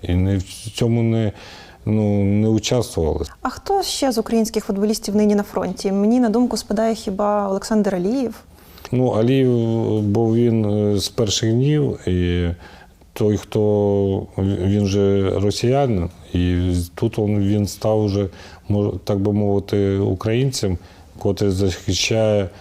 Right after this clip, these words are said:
Speaker 1: Україну від Росії. А ось. А хто ще? Ну,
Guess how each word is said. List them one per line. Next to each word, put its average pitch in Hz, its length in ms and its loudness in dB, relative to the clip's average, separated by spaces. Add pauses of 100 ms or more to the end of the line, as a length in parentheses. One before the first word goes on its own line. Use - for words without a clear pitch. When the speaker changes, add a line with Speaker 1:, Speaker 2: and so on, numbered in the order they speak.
(300)
Speaker 1:
Україну 104 720 0
від 98 280 0
Росії. 92 560 -2 (540)
А 92 100 -4
ось. 90 480 0
А 92 420 2 (1080)
хто 117 380 0
ще? 127 380 2
Ну, 107 320 0